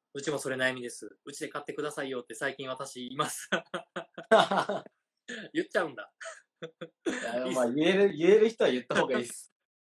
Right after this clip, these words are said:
Speaker 1: <laughs> ネットで買ったのに、その後の質問はこちらにしてこられたり、あー、やっぱみんな経験してるんですね。
Speaker 2: あー、あー。やっぱあるあるっすよね。
Speaker 1: <laughs> あるあるっすね、やっぱり。トリマーさんがやっぱ見てる率高いですね。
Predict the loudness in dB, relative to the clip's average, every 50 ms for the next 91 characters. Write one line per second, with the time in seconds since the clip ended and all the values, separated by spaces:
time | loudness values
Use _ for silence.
0 | _ -16 -16 -14 -18 -12 -10 -10 -8 -8 -10 -10 -12 -12 -14 -14 -16 -18 -20 _
1 | _ _ -12 -12 -12 -12 _ -12 -12 -12 -10 -10 -10 -10 -8 -8 -8 -8 -8 -10
2 | -12 -14 -10 -10 -8 -8 -6 -6 -6 -8 -8 -12 _ _ _ -10 -8 -6 -6 -8
3 | -8 -8 -12 -16 -18 -18 -14 -12 -12 -10 -8 -8 -10 -10 -10 -12 -10 -8 -8 -6
4 | -6 -8 -10 -8 -8 -8 -6 -4 -4 -4 -4 -4 -6 -8 -12 -14 -12 -8 -6 -6
5 | -6 -6 -6 -6 -8 -8 -10 -10 -10 -8 -8 -8 -8 -8 -8 -8 -8 -6 -6 -6
6 | -6 -6 -6 -6 -6 -4 -4 -4 -6 -10 _ -10 -6 -4 -4 -4 -2 -2 -4 -4
7 | -6 -10 -16 -18 _ _ _ _ -6 -6 -4 -2 0 0 0 0 2 2 2 2
8 | 0 -2 -2 -4 -4 -2 -2 -4 -4 -6 -6 -8 -10 _ _ -8 -6 -4 -4 -4
9 | -4 -6 -10 -12 -14 -14 -12 _ -10 -10 -10 -12 -16 _ _ _ _ _ _ _
10 | _ _ _ _ _ -12 -10 -10 -8 -8 -6 -6 -4 -4 -4 -6 -6 -8 -8 -6
11 | -6 -6 -4 -6 -8 -10 -12 -12 -10 -8 -6 -6 -6 -8 -10 -12 -16 -16 -18 -18